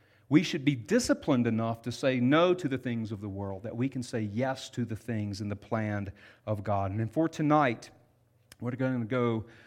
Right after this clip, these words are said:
a little bit deeper. And I wanna deal with our desires. So not just devotion, not just discipline, but our very desires. Again, Paul tells us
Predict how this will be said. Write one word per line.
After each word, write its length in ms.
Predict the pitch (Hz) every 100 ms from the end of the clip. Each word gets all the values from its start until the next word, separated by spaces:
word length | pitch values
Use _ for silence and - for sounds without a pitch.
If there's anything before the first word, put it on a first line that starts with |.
| - _ 123
a 40 |
little 300 | 127 147 139
bit 560 | 110 127 - - - 110
deeper. 420 | 120 120 90 71 - _ _ _ _ _ _ _
And 120 | 139 147
I 80 |
wanna 220 | 160 185 156
deal 320 | 156 156 147
with 320 | 139 127 - 117
our 160 | 120
desires. 920 | 110 104 113 107 98 90 - - - - _ _ _ _ _
So 120 | - 156
not 240 | 202 196
just 220 | 185 -
devotion, 800 | 160 139 151 156 - 147 143 127 - _ _ _ _ _ _
not 220 | 147 185 175
just 340 | 180 - -
discipline, 640 | 165 - 139 - 101 92 101 _ _ _ _ _ _ _ _ _ _
but 100 | 147
our 160 | 151 151
very 920 | 127 151 180 180 170 160 156 117 - -
desires. 880 | 131 135 123 113 95 90 - - _ _ _ _
Again, 400 | 139 127 196 190
Paul 300 | - 180 170
tells 380 | 165 175 170 -
us 420 | 117 101 - -